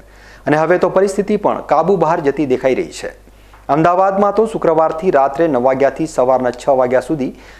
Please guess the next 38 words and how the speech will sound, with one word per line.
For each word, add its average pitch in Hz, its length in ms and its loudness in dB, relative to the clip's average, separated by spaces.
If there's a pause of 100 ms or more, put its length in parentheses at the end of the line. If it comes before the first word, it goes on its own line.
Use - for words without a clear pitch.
(140)
જનતા 180 380 2
કર્ફ્યુ 208 320 0
જાહેર 156 240 0
કરી 143 180 0
દેવામાં 135 360 2
આવ્યો - 180 -4
છે, - 160 -10 (580)
જેથી 160 180 4
કોરોનાના 196 460 2
વધતા 170 280 2
જતા 156 280 0
સંક્રમણની 143 560 -2
ગંભીરતા 127 460 0
સમજી 131 300 -4
શકાય 135 320 -4
તેમ 98 240 -2
છે. - 400 -14 (340)
રાજ્ય 165 240 4
સરકારે 180 420 2
પણ 185 200 0
ત્રેવીસ 160 420 0
નવેમ્બરથી 135 500 0
માધ્યમિક 135 540 0
શાળાઓ 143 400 2
શરૂ 120 140 0
કરવાનો 131 400 0
જે 123 140 0
નિર્ણય 117 260 -2
લીધો 113 220 0
હતો, - 300 -6 (300)
તે 165 120 4
નિર્ણયને 196 440 2
પણ 190 160 0
રદ 151 140 2
કરી 147 220 0
દેવામાં 131 360 2
આવ્યો 82 180 -2
છે. - 200 -12